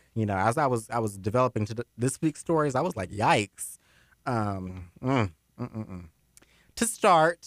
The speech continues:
we're going to get into Antonio Brown. Have you all heard? Eleven days, yes, less than two weeks after being officially signed to the Patriots, Antonio Brown has been released following allegations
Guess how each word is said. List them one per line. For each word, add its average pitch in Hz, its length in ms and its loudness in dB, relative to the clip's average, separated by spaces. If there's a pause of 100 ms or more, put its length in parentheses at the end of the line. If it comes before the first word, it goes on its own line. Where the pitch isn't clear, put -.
we're 160 120 2
going 156 320 0
to - 160 -4
get 139 240 0
into 131 500 -2
Antonio 127 800 -2
Brown. 110 800 -2
Have 107 160 0
you 147 160 2
all 156 160 4
heard? 165 460 2 (840)
Eleven 147 540 2
days, 98 580 2 (140)
yes, 123 540 2 (340)
less 156 260 2
than 196 220 -2
two 208 160 0
weeks 131 400 0
after 135 280 0
being 135 280 0
officially 160 500 -2
signed 156 600 -2
to - 120 -4
the 120 80 -2
Patriots, 131 640 -4 (400)
Antonio 190 380 2
Brown 165 320 2
has 143 140 0
been 123 160 0
released 117 680 -2
following 143 460 2
allegations 151 840 0